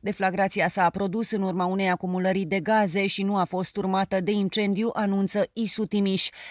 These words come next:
Din cele optzeci și patru de garsoniere, aproximativ douăzeci și trei ar fi afectate. Persoanele evacuate vor fi cazate într-un internat.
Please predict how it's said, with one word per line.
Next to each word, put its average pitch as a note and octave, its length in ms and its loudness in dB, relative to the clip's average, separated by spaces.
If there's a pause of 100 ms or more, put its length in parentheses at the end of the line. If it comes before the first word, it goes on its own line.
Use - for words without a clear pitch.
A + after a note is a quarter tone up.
(140)
Din A#3+ 160 0
cele A#3 300 2
optzeci A#3 500 2
și A#3 100 -2
patru A3+ 300 2
de G#3+ 140 0
garsoniere, G#3+ 840 2
aproximativ G#3 800 0 (260)
douăzeci A3+ 540 0
și G#3+ 100 -2
trei A3 200 0
ar G3+ 100 4
fi F#3 180 0
afectate. G3+ 720 2 (300)
Persoanele A3 680 0
evacuate F#3 600 0
vor F#3+ 180 -2
fi G3+ 160 -6
cazate G3+ 640 0
într-un A#3 440 0
internat. G3+ 840 -2